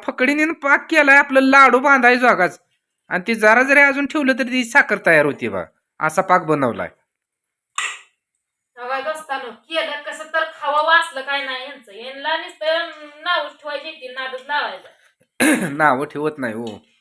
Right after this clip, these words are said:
Speaker 1: कसं असतंय, केलं तर परफेक्ट बघ करावं आणि खायला बी टेस्ट लागावं असं बनवायचं असतंय.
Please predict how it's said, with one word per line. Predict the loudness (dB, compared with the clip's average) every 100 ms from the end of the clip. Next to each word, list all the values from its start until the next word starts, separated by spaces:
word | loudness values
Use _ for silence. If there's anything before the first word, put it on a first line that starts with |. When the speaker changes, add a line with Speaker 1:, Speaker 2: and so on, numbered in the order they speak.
| _
Speaker 1:
कसं | -10 -4 -4
असतंय, | -4 -6
केलं | -4 -4 -4 -2
तर | -2
परफेक्ट | -2 -4 -2 -2 -2
बघ | -2
करावं | 4 6 6 4
आणि | 0 -6 -12 _ _ _ -10
खायला | 2 4 6 4
बी | 2
टेस्ट | 0 -2 0
लागावं | 0 2 4 4
असं | 2 2
बनवायचं | 2 4 4 2
असतंय. | -2 -8 -18